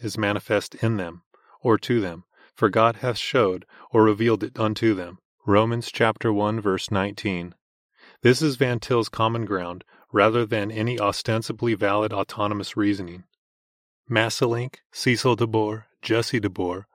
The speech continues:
Orlebeck, and Van Halsema all want to grant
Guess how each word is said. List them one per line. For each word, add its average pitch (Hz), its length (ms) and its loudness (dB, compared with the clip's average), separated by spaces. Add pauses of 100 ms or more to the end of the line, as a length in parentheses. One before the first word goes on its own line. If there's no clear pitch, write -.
(260)
Orlebeck, 113 600 2 (260)
and 113 200 0
Van 110 300 0
Halsema 98 560 -4 (320)
all 113 200 2
want 131 240 -2
to 131 100 -2
grant 110 320 -2